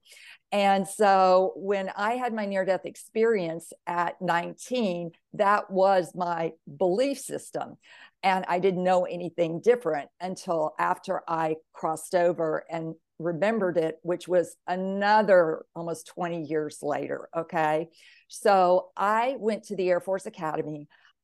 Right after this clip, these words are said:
um, not knowing really anything about the military, not really caring. It was just to please my father. I was a super duper people pleaser, and I'm in recovery from people pleasing. And I asked,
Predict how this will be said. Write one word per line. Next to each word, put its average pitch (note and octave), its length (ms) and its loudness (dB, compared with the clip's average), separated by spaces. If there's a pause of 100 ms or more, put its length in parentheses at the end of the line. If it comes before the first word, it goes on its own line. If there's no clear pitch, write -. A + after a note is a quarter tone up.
(160)
um, D#3+ 520 -2 (380)
not G3+ 520 2 (640)
knowing G#3 420 0
really G3 320 0
anything F#3+ 320 -6
about F3+ 220 -2
the F3 60 -4
military, E3+ 720 -2
not F3+ 260 -4
really F#3 540 -2 (460)
caring. G#3 420 -2
It F3+ 80 -2
was D#3+ 160 -8
just F#3 260 -6
to F#3+ 60 -6
please D#3+ 460 -4
my D#3 120 -6
father. B2+ 400 -6 (380)
I G3 140 4
was G#3 160 4
a F#3 80 -2
super A3 400 -4
duper E3+ 360 -4 (680)
people E3 280 -6
pleaser, C#3+ 440 -10
and E3 160 -6
I'm F3 160 -2
in F3 100 -6
recovery E3 640 -4
from G#3+ 240 -6
people - 260 -4
pleasing. - 520 -8
And - 120 -6
I F3+ 140 -2
asked, G#3 320 -2